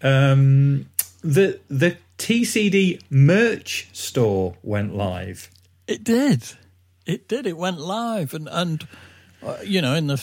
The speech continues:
Speaker 2: in the initial rush of enthusiasm, there was lots of orders, uh, and I, I,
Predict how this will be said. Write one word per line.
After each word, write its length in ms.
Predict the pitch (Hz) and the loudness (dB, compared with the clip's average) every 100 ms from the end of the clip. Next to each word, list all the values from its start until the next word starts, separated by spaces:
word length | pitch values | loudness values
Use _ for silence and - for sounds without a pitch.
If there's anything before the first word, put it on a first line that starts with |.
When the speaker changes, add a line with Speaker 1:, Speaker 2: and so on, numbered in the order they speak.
| - | -6
Speaker 2:
in 100 | 165 | -4
the 100 | 151 | -2
initial 360 | 147 175 - 143 | -2 -2 -2 -2
rush 360 | 139 147 131 127 | 2 2 2 -2
of 80 | 127 | -2
enthusiasm, 1000 | 120 139 156 160 135 110 104 104 104 107 | 0 4 4 4 2 2 -2 -6 -8 -6
there 200 | 120 123 | -4 -2
was 160 | 127 127 | 0 0
lots 400 | 135 143 - - | 0 0 -4 -4
of 100 | 127 | -2
orders, 560 | 156 170 170 101 95 - _ _ _ _ _ _ - | 0 0 0 -2 -4 -14 _ _ _ _ _ _ -2
uh, 680 | 120 131 127 127 127 127 127 - | 2 4 4 2 2 0 -2 -6
and 380 | - 147 147 - - | -2 0 0 -2 -6
I, 160 | 160 - | -8 -8
I, 80 | - | -12